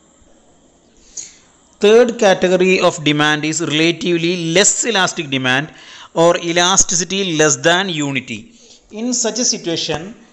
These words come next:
for example, quantity demanded, when price of a commodity changes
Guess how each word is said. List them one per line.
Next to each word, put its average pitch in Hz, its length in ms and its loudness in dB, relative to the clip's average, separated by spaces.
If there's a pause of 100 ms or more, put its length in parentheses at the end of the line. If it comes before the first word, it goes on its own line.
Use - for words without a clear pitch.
(280)
for 208 200 -4
example, 208 500 -4
quantity 202 720 -2
demanded, 208 560 -4 (180)
when 208 440 -6
price 190 340 0
of 247 120 -6
a 247 60 -2
commodity 208 720 -6
changes 147 840 -8